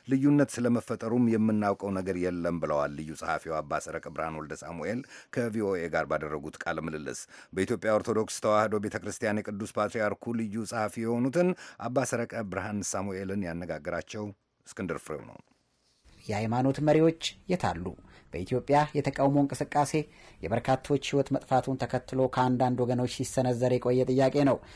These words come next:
Speaker 2: ምዕመናን ለሃይማኖት መሪዎቻቸው ሊጸልዩ ይገባል ያሉ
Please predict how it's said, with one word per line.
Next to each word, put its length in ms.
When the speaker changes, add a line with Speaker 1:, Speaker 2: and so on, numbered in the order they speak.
Speaker 2:
ምዕመናን 580
ለሃይማኖት 600
መሪዎቻቸው 720
ሊጸልዩ 420
ይገባል 500
ያሉ 180